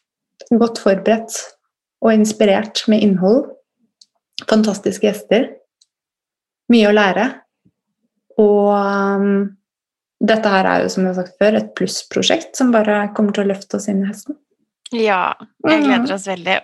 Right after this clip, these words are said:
Speaker 2: Og så er jeg veldig takknemlig for at Sanitetskvinnene har hjulpet oss, eh, i å komme kon-, med, i å komme i kontakt med virkelig ressurssterke kvinner som har så mye kompetanse på sitt fagfelt.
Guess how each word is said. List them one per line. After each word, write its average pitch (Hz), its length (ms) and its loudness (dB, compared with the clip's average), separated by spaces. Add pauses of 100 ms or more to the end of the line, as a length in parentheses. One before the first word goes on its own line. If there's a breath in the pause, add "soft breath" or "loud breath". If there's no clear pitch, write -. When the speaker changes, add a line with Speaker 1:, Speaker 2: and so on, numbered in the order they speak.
Speaker 2:
Og 202 80 -4
så 185 380 -2 (320)
er 180 60 0
jeg 190 300 2
veldig 185 380 -4
takknemlig 185 540 -4
for 202 120 -8
at 196 160 -2
Sanitetskvinnene 175 840 -6
har 175 120 -4
hjulpet - 380 -8
oss, - 300 -8
eh, 180 180 0 (460 loud breath)
i 208 60 4
å 190 80 2
komme 170 280 -2
kon-, - 240 -8
med, 170 380 -2
i - 220 -2
å 190 80 0
komme 190 220 0
i 170 40 -4
kontakt - 600 -6
med 175 400 -2 (960 loud breath)
virkelig 190 760 0
ressurssterke 175 1080 -2
kvinner 180 320 -4
som 180 160 0
har 170 280 4
så 180 360 0
mye 170 160 0
kompetanse 165 640 -4
på 180 120 0
sitt 165 220 -2
fagfelt. - 760 -4